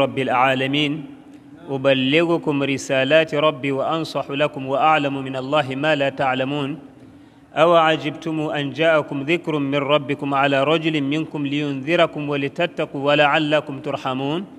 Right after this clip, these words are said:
Kaga tsarin da ya musu magana, tare da cewa sun ce masa,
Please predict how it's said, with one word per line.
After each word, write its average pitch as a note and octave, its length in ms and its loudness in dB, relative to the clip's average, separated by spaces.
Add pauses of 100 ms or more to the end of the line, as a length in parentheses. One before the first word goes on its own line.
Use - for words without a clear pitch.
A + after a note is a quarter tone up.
(1080)
Kaga D3 240 4
tsarin D#3+ 480 2
da C#3 80 -2
ya C#3 120 0
musu D3 200 -6
magana, B2+ 320 -4 (840)
tare C3 260 0
da D3 80 2
cewa C#3 480 2
sun F3 400 -4
ce D#3 240 -2
masa, C3+ 400 0